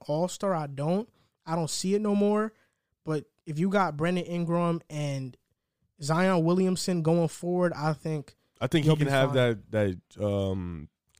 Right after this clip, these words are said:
Speaker 2: Draymond Green impact. And what I mean by that is, like, he, he's their best defender. He's their best playmaker. And with Bledsoe coming in, he can teach him some things. So I think that's gonna, Lonzo doesn't need to be an all-star for them to be a championship team. He just needs to be really good and really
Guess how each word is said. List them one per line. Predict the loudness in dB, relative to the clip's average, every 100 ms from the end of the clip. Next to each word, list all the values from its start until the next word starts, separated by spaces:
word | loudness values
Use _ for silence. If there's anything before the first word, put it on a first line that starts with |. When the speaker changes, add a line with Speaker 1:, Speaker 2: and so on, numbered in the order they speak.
| _
Speaker 2:
Draymond | -4 2 4 4 2 2
Green | -2 -2
impact. | -4 -4 -4 -4
And | -2
what | -2
I | -2
mean | -2 -2
by | -2
that | -2 -2
is, | -4 -8
like, | -10
he, | -8 -10 -12
he's | -8 -6
their | -4 -2
best | -2 -4 -8
defender. | -8 -4 -4 -4 -10 -14 _ _ _ _ _ _
He's | -4 -4 -2
their | -4
best | -2 -4 -4
playmaker. | -8 -2 -2 -2 -6 -8 -12 -8
And | -6 -4
with | -2
Bledsoe | 0 -2 -2 -4
coming | -2 -4 -4 0
in, | 0 0 -6 _ _ _ _
he | -10
can | -10
teach | -6 -6 -6
him | -10
some | -10
things. | -6 -4 -4
So | -6
I | -6
think | -6
that's | -4 -6 -6
gonna, | -8 -6
Lonzo | -8 -10 -6 -4 -2 -2
doesn't | -4 -4
need | -6
to | -4
be | -2
an | 0
all-star | 0 0 -2 -4
for | -4
them | -8 -8
to |
be | -8 -8 -8 _ _ -16
a |
championship | -8 -6 -6 -8 -10
team. | -8 -6 -6
He | -8
just | -10 -8
needs | -10
to | -8
be | -8
really | -4 -2 -2 -2
good | -2 0
and | -2 -6
really | -4 -4